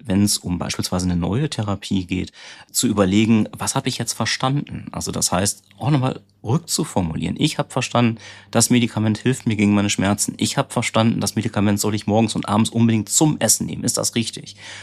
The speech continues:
Weil ich so eben sicherstellen kann, dass ich wirklich auch mit einem guten Verständnis rausgegangen bin. Und was man dann machen kann, wenn man so eine Therapie hat zu Hause,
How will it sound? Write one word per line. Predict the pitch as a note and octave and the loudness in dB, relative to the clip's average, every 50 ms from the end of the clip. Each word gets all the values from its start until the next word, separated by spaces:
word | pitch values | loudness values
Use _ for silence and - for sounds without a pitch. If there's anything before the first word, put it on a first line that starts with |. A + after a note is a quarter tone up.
| - - - | -20 -8 -2
Weil | - G2 G2+ G2+ G#2 - | 0 2 4 2 2 0
ich | - - - | 0 -2 0
so | - A2 A2 A#2+ | 0 2 0 2
eben | - A2+ G#2+ G#2+ | 2 2 2 2
sicherstellen | F#2 A2+ - C3 A#2+ - - G2+ G#2 G#2+ | 0 0 -2 -2 -2 0 0 0 0 0
kann, | - G#2+ G2+ | 0 0 0
dass | G2 G#2 - | 0 0 -2
ich | G2+ - | -2 -4
wirklich | G#2 G2+ - A#2 - - | -6 -4 -4 -6 -6 -4
auch | G2 F#2+ F#2 | -6 -2 0
mit | A2 G#2+ - | 0 0 0
einem | G2+ F#2+ | -2 -4
guten | F#2+ G#2 G#2 - A#2 | -4 -4 -6 -6 -6
Verständnis | - - G2+ - - G#2+ A#2+ - G2+ G2 - - | -6 -6 -8 -4 -2 -4 -2 -2 -2 -4 -4 -6
rausgegangen | - - E3 - - F#2 E2 E2 F2 F2+ F2+ | -8 -8 -8 -6 -6 -6 -6 -4 -4 -4 -6
bin. | F2 F#2+ G2 B2+ C3 - - - - - - - - - | -4 -4 -4 -6 -6 -8 -14 -14 -12 -12 -14 -14 -16 -6
Und | - A#2+ B2 E3+ F#3 - _ _ _ _ - - - - - | 2 6 6 6 6 2 _ _ _ _ -20 -20 -20 -8 -2
was | - A2+ - | -2 0 2
man | B2+ A#2 A2+ | 2 2 4
dann | G2+ G#2 A#2 A#2 - _ _ - | 4 4 2 2 0 _ _ -6
machen | - A2+ G#2 A#2 - - C#3+ | -2 -2 -2 0 -2 -4 -4
kann, | - - B2+ B2 A2 | -2 0 0 0 2
wenn | G#2 G#2+ | 2 0
man | B2 C3+ C3 | 0 0 -2
so | - - | -2 -2
eine | - G2+ G#2+ G#2 | -2 -2 -2 -2
Therapie | - - G#2 G2+ G2 - - G2+ G2+ | -4 -6 -6 -6 -6 -6 -4 -4 -4
hat | G2+ - B2 B2 - | -2 -4 -8 -4 -4
zu | - - A#2+ G2+ F2+ | -4 -2 -2 -2 -2
Hause, | F2+ F2+ G2+ C3 D3 - D#3+ E3 | -2 -2 -2 -2 -2 -2 -4 -4